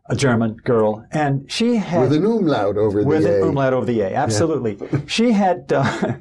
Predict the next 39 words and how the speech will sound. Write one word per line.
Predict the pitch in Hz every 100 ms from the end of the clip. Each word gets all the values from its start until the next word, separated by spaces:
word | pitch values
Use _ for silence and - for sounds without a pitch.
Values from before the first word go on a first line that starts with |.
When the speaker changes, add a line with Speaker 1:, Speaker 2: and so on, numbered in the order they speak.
| -
Speaker 1:
<laughs> | - -
she | 202
had, | 160 - - 135
uh, | 139 117 - - - - - -
been | 202 135 156 139 143 - - - 135 -
born | 117 113 156 165 165 139 127 117 - - - - - - -
profoundly | - - 170 175 143 110 104 101 110 107
disabled, | 131 - 135 127 98 - -
Speaker 2:
Yeah. | 87 82 -
Speaker 1:
in, | 170 - -
never | 165 160 190 170
capable | 147 160 139 131 123 120
of, | 131 123 - _ -
as | 127
she | -
grew | 131 139 143
older, | 139 135 127 123 117 - - - - -
of, | - 127 123 -
of, | 135 117
of | - 131
making | 139 170 151
any | 160 160
more | 139 127
movement | 123 143 139 107
than | 120 123
just | 139 -
sort | 135
of | 120
spasm-, | - 143 127 113 -
spasmodic | - 139 131 120 107
jerks. | - 113 104 -
She | -
had | 139
Speaker 2:
Mm-hmm. | 143
Speaker 1:
no | 175
control | 165 147 139 123
over | 120 117
her | 107
body. | 101 113 117 127